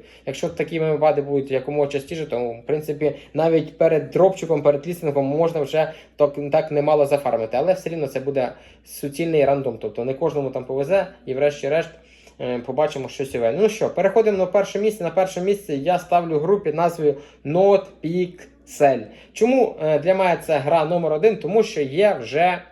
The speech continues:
м, історія, розумієте? Є вже результат під назвою, е, Notcoin, відповідно. Цей проект, просто це батя, це біткоін у світі,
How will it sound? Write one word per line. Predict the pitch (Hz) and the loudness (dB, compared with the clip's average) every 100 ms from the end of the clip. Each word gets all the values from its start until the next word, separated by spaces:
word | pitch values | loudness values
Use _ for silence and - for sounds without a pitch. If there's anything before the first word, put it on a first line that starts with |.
| - | -10
м, | 135 135 | -8 -6
історія, | 139 - 165 127 107 110 | -8 0 2 2 0 -4
розумієте? | 120 175 - 127 | -4 -4 -4 -2
Є | 170 170 | 0 2
вже | 147 147 | 4 2
результат | 143 143 170 208 208 - - _ | 2 -2 2 2 0 -14 -20 _
під | 147 | -2
назвою, | 170 165 147 143 139 127 117 - | 2 2 2 0 2 0 -2 -4
е, | 139 135 131 | 0 2 2
Notcoin, | 127 131 - 202 190 175 | 0 -4 2 4 4 0
відповідно. | 170 165 156 143 131 - - | -4 -2 0 0 -2 -8 -20
Цей | - 165 170 160 139 | -10 -2 2 2 0
проект, | 147 156 143 - 139 123 | 2 2 2 -2 -10 -8
просто | 151 143 - | -6 -6 -6
це | 123 123 | -6 -2
батя, | 147 175 - | 2 2 2
це | 127 135 | -4 -4
біткоін | 135 131 185 190 165 | -4 -2 2 4 4
у | 147 | -2
світі, | - 156 160 147 | -4 -10 -2 -2